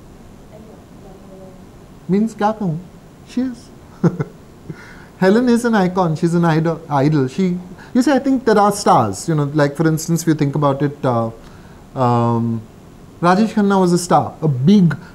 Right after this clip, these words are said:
Speaker 2: very big star. K L Sehgal was a very big star. And, but that's what they were. They were stars. They didn't become anything else.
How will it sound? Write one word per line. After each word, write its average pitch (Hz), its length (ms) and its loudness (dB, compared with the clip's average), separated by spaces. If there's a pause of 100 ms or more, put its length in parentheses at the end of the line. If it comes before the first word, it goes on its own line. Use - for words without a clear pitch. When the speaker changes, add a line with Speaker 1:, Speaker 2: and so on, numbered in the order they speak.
Speaker 2:
very 170 320 4
big 175 180 4
star. - 300 -4
K 202 180 2
L 285 80 4
Sehgal 156 400 2
was 139 140 -2
a 131 40 -2
very 160 220 2
big 151 240 0
star. - 420 -4 (400)
And, 220 240 0 (720)
but 220 160 2
that's 240 220 2
what 247 100 2
they 233 80 4
were. 185 160 2
They 151 80 0
were 170 80 0
stars. 170 520 -2
They 170 120 0
didn't 160 640 0
become 165 640 2
anything 147 320 0
else. 127 260 -2